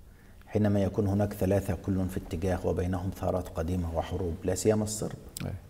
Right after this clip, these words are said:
Speaker 2: وأنا ظليت أتكلم عن هذا الشيء وأنتقد المجتمع الدولي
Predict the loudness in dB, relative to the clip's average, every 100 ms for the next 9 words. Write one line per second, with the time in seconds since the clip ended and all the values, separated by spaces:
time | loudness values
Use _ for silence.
0 | -20 -20 -18 -18 -18 -20 -20 -20 -20 -20
1 | -20 -20 -20 -20 -20 -20 -20 -20 -20 -12
2 | 0 2 6 8 8 6 4 6 8 10
3 | 8 6 4 4 4 6 4 2 -2 -6
4 | -12 -20 -20 -20 -20 -20 -20 -20 -20 -16
5 | -2 2 4 6 4 2 2 0 0 -8
6 | -10 2 2 4 4 2 2 0 -2 -12
7 | -12 -6 -4 -4 0 2 2 2 2 2
8 | 2 0